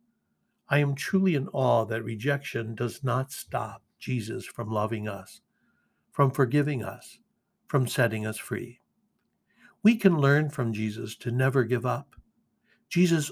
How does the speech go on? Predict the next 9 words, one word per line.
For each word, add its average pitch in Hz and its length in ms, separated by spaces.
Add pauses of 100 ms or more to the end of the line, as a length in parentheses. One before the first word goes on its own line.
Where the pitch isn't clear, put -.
always 160 460
stood 147 360
his 143 200
ground 131 460
in 120 80
the 120 80
face 120 340
of 117 100
rejection. 117 600